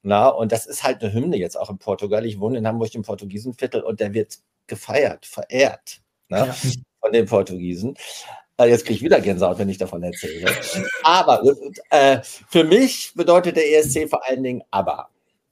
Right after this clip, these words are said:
Speaker 1: Ne, weil die, der allererste C-, äh, E S C, den ich gesehen habe, das war halt der Waterloo-Erfolg.
Speaker 2: Ja.
Speaker 1: Und deshalb, du kennst abba sicher auch, äh, wo du so nah dran bist an der Bubble.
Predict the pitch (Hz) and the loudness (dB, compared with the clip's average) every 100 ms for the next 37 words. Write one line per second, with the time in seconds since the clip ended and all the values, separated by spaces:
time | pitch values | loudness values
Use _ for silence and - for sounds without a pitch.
0 | - - 110 165 175 127 135 143 143 139 | -18 -4 4 4 4 4 6 6 6 4
1 | 120 120 - 117 139 151 139 131 120 113 | 0 -8 -8 -8 0 0 0 -6 -10 -8
2 | 107 95 73 120 - 107 107 107 101 95 | -8 -10 -8 -6 -6 -10 -10 -12 -14 -18
3 | 82 92 92 90 87 90 92 85 - 85 | -16 -14 -16 -10 -10 -8 -10 -12 -14 -8
4 | 87 85 90 - 92 123 151 131 104 - | -8 -6 -8 -8 -2 0 0 0 -2 -4
5 | _ _ - 110 95 104 147 - _ _ | _ _ -8 -2 2 4 2 -2 _ _
6 | _ 139 131 - _ _ _ _ - 120 | _ -4 -4 -6 _ _ _ _ 0 4
7 | 123 120 - - - - 160 127 147 190 | 4 0 -6 -18 -4 2 2 2 -2 0
8 | 170 - 156 151 165 160 170 175 135 113 | 0 0 0 2 4 2 0 0 0 2
9 | 107 123 190 - - - - - _ 139 | 0 0 -2 -6 -20 -20 -20 -20 _ 4
10 | 135 131 123 127 127 117 131 139 123 143 | 6 6 2 -6 -12 -6 -2 2 4 4
11 | 147 151 160 165 151 151 - 131 127 107 | 4 4 4 2 2 -2 -4 -2 -2 0
12 | 113 147 | 0 0